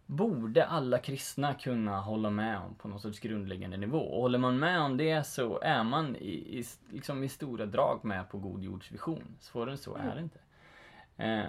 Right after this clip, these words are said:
Speaker 1: och den första av de punkterna är alla kristna är kallade att vä-, vårda och värna skapelsen. Ehm, och det här kan man ju liksom attackera från lite olika håll. Dels så har vi fått en, en, en tydlig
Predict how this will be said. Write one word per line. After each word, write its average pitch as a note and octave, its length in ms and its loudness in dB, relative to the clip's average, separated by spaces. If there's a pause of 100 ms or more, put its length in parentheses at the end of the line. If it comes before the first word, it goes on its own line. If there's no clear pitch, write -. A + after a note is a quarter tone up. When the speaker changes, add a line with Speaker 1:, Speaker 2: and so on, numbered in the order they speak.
Speaker 1:
och C3 100 -2
den D3 100 4
första - 400 0
av A3+ 60 4
de B2 160 2
punkterna A#2+ 460 0
är G2 260 0 (880)
alla C3 320 8
kristna C#3 400 -4 (120)
är G2+ 40 -2
kallade G#2+ 440 0
att - 200 -10 (300)
vä-, B2+ 400 0
vårda B2 440 4
och - 180 2 (100)
värna F#2+ 340 0
skapelsen. A2 680 -4 (840)
Ehm, A#2 560 2 (1400)
och C3+ 140 0
det C#3 60 6
här D#3+ 380 4 (340)
kan D#3 160 2
man C#3+ 160 2
ju A2+ 100 0
liksom B2 260 -4
attackera A#2+ 460 4
från A#2+ 160 -2
lite A#2+ 180 0
olika A#2 300 0
håll. G2 340 -6 (100)
Dels F3 300 0
så - 80 4
har C3 120 6
vi A2+ 160 0
fått G#2 280 -6
en, G2+ 300 -4
en, F#2+ 340 -6 (180)
en G#2 420 -4
tydlig A2 640 0